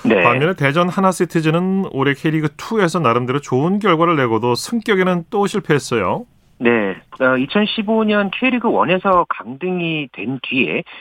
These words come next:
Speaker 1: 여섯 시즌 동안 K리그 투에서 보냈던 대전 하나 시티즌이었죠. 어, 칠 년 만에 일 리그 행이 아쉽게 무산되는 그런 결과가, 어, 나왔는데요. 정규리그에서 삼 위를 하고,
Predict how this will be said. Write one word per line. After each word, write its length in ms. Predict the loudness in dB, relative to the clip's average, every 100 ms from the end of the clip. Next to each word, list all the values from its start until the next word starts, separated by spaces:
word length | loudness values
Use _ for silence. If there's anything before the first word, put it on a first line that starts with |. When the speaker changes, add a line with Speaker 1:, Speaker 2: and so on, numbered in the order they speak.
| -6
Speaker 1:
여섯 220 | -2 0
시즌 420 | -2 -4 -2 -2 -2
동안 320 | -2 0 -2
K리그 380 | -2 -2 0 -4
투에서 420 | -4 -2 -2 -2 -4
보냈던 500 | -6 -8 -8 -4 -4 -4 -16 -16
대전 300 | -6 -2 0
하나 200 | 0 -2
시티즌이었죠. 880 | -2 -4 -4 -4 -6 -8 -6 -4 -4 -6 -16 -16 -2
어, 220 | 2 2 0
칠 180 | 0
년 200 | 2 2
만에 320 | 2 2 2 -2
일 180 | -2 -4
리그 340 | -4 -4 0 0
행이 420 | 0 0 2 2
아쉽게 440 | 0 -4 -6 -4 -4
무산되는 600 | -2 -2 0 -2 -4 -2
그런 240 | 0 0
결과가, 580 | -2 -2 0 0 0 -2 -6 -12
어, 160 | -4 -2
나왔는데요. 680 | 0 0 -2 -8 -4 -4 -4 -8 -14 -12 -4
정규리그에서 720 | 0 2 2 2 0 0 -2
삼 240 | -2 0 2
위를 240 | 2 0
하고, 400 | -2 -6 -4 -4